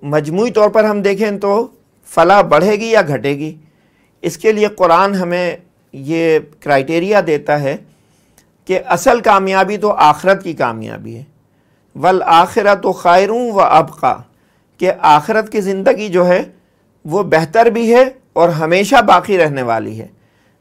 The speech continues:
दुनिया की ज़िंदगी महदूद है और बहुत सारी लिमिटेशंस इसके अंदर हैं। तो यकीनन जब तरजीह देने की बात हो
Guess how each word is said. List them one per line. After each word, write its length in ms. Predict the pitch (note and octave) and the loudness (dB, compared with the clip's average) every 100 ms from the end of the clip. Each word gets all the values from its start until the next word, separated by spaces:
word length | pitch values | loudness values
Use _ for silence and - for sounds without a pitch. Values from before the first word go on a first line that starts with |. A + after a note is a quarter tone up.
| - | -8
दुनिया 380 | D3+ E3+ G#3 A#3 | -4 -2 0 -2
की 120 | A#3+ | -2
ज़िंदगी 480 | G#3+ G#3+ A3 G#3 A3+ | -4 -2 -4 -4 -6
महदूद 600 | F3+ D#3 D3 D#3+ G#3 G#3+ | -4 -4 -2 -2 0 0
है 240 | A3 G#3 C#4 _ _ _ _ - | 0 0 -6 _ _ _ _ 2
और 240 | F3 G#3 | 4 4
बहुत 320 | E3 F3 A#3+ B3+ | 0 0 0 2
सारी 320 | G#3+ G3 G3+ | 2 2 0
लिमिटेशंस 680 | F#3 E3 D#3+ E3+ E3+ G#3+ F3+ | -2 -2 0 0 0 -2 -2
इसके 260 | F3 D3 | -4 -4
अंदर 280 | A#2 A2+ G#2+ | -4 -4 -8
हैं। 180 | A#2 - _ _ _ _ _ _ _ _ _ _ _ _ - | -10 -18 _ _ _ _ _ _ _ _ _ _ _ _ -2
तो 160 | G3+ G3+ | 0 2
यकीनन 540 | F3 F3+ G#3 G#3+ A3+ | 0 -2 -4 -4 -2
जब 220 | G#3+ G#3+ | 0 0
तरजीह 400 | - F3 E3 G#3+ | 2 0 0 -2
देने 260 | G#3+ G#3+ G#3 | -2 -2 -4
की 140 | G3 | -6
बात 360 | F3 D#3+ G3+ G3+ | 2 4 4 0
हो 160 | D3 | -4